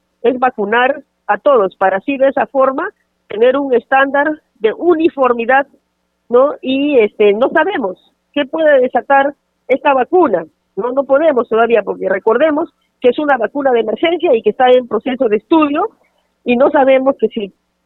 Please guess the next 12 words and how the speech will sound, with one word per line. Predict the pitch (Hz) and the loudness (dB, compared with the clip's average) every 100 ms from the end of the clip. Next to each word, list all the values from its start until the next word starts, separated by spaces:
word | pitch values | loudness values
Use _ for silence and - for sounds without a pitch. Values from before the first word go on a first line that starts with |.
| _ 220 | _ -2
de | |
repente | 220 220 277 285 254 | -2 0 0 2 2
de | 214 | 2
la | |
aplicación, | 208 214 - 196 269 262 247 - | 0 -4 -4 -4 0 0 0 -6
como | - 202 214 | -6 -4 0
se | 214 | 0
dice, | 247 254 214 | 0 -2 -2
de | 196 | 0
la | 190 | 0
segunda | - 208 269 277 277 | 0 -2 0 0 2
dosis, | 285 277 277 | 2 0 -4